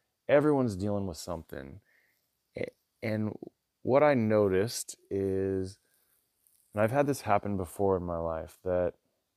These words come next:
you go through something, like, really difficult, whether it's, like, a single event or maybe it's just, like, a lot of stuff combined back to back to back. And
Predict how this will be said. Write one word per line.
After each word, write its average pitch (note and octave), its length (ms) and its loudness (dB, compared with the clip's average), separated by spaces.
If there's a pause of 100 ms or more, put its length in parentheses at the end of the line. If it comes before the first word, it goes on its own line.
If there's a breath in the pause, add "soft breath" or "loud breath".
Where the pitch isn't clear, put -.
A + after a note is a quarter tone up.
(1900)
you A2 100 -2
go B2 220 6
through D3+ 220 -6
something, B2 580 -4
like, F#2 240 -2
really G2+ 240 2
difficult, F#2+ 720 -2
whether G2 300 4
it's, - 160 -6
like, F2+ 280 0
a G2 60 -8
single G#2 500 0
event F#2 460 -4
or - 100 -8
maybe G#2+ 320 -2
it's - 160 -6
just, - 300 -10
like, F2+ 280 0 (100)
a G2 80 -2
lot F#2 340 2
of F#2+ 100 -2
stuff - 320 -6
combined E2+ 680 -8
back E2+ 200 -4
to - 80 -14
back E2+ 220 -4
to D#2+ 100 -18
back. E2+ 360 -2 (720 soft breath)
And F2 600 -4